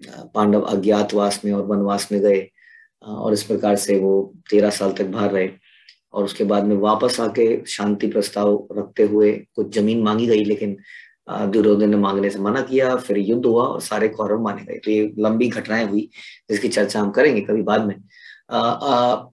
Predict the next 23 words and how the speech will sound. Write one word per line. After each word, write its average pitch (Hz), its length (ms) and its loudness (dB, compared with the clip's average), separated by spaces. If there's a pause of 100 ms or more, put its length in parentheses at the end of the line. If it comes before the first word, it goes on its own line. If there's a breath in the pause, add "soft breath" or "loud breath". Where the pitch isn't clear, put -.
यहाँ 131 220 0
पर 143 160 0
कुंती 156 480 -2
महारानी 139 300 2
के 139 60 2
चरित्र 131 380 0
से - 160 -4
रिलेटेड 113 280 -2
चर्चा 107 240 -2
हो 110 100 2
रही 120 120 2
है, 107 60 2
तो 107 120 -6
हम 107 100 -2
ये 139 60 0
बताना 113 280 -4
चाहते 110 220 -6
थे 113 160 -4
जब 113 100 0
सारे 120 300 2
कौरव 117 440 0
मारे 110 240 -2
गए 107 320 2